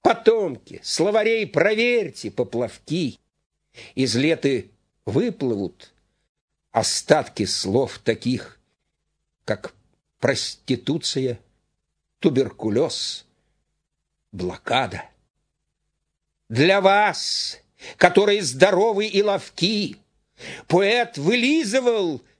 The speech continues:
Чехоткины плевки шершавым языком плаката. С хвостом годов я становлюсь подобием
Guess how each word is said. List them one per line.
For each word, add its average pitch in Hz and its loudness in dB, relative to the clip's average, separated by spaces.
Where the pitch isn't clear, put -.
Чехоткины 233 0
плевки 214 -2
шершавым 185 0
языком 131 -2
плаката. 113 -4
С - -4
хвостом 202 0
годов 180 0
я 175 2
становлюсь 196 -2
подобием 160 0